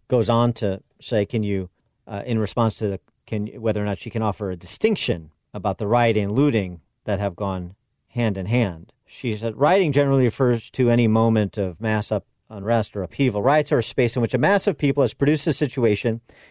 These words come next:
in which the general laws that govern society no longer function, and then people can act in a different way in the street and in public. I'd say rioting is a broader category in which looting appears to be a tactic."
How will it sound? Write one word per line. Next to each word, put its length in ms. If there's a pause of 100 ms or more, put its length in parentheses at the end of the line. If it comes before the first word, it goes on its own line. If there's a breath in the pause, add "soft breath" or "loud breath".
in 80
which 180
the 100
general 360
laws 260
that 100
govern 320
society 440
no 160
longer 300
function, 540 (260 loud breath)
and 160
then 140
people 260
can 140
act 240
in 80
a 80
different 340
way 340
in 60
the 80
street 460
and 120
in 120
public. 480 (560)
I'd 120
say 120
rioting 380
is 100
a 40
broader 360
category 560
in 100
which 180
looting 360
appears 400
to 100
be 180
a 60
tactic." 640